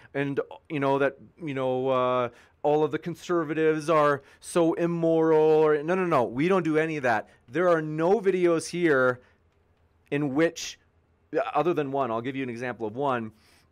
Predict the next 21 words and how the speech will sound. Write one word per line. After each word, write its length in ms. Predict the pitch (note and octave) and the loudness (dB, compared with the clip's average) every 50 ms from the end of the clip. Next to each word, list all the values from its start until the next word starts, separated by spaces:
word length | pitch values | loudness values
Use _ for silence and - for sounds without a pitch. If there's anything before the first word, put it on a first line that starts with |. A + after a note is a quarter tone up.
| B2+ | -10
We 140 | C3 D3 E3+ | -2 0 2
have 100 | D#3+ C#3+ | 2 2
one 300 | C3 C3 E3 G3+ A3+ A3 | 0 -2 -2 -2 -2 0
video 560 | F3+ F#3 E3+ E3 C#3+ B2+ A2 G2+ G2+ G2+ G2+ - _ | 0 0 2 2 2 0 2 0 0 -2 -4 -8 _
that's 180 | - C3 B2+ - | -6 -6 -6 -4
not 280 | C3 C3 B2+ C3 C#3 | -4 0 0 2 2
a 40 | C#3 | 0
debate. 460 | B2+ A#2 A2+ G2 A#2+ G2 F2 - - _ _ _ _ _ _ | -2 -4 -4 -2 -2 -2 -2 -6 -10 _ _ _ _ _ _
Every 320 | E3+ F3+ G#3 G#3 B3+ B3+ B3 | 2 2 2 2 2 2 4
other 160 | A3 G3 F#3+ | 4 4 4
video 400 | D#3 E3+ E3 E3 D#3 D3+ C#3+ C#3 | 2 2 2 2 4 4 4 4
is 100 | C#3 B2 | 2 0
a 60 | A#2+ | -2
debate 360 | A2 B2 G#2 B2+ B2 C#3+ - | -6 -4 -2 -2 -2 -2 -2
'cause 140 | - D3 B2 | -6 -8 -8
we 60 | C3+ | -6
wanna 180 | C3 C3+ C3+ C3 | -6 -6 -6 -8
make 80 | C3 B2 | -8 -10
sure 160 | - C3+ B2+ | -8 -8 -8
every 140 | A#2+ B2 A#2+ | -8 -8 -8
side 420 | - C#3+ B2+ B2 B2 A#2+ B2 - | -6 -4 -4 -2 -4 -4 -8 -10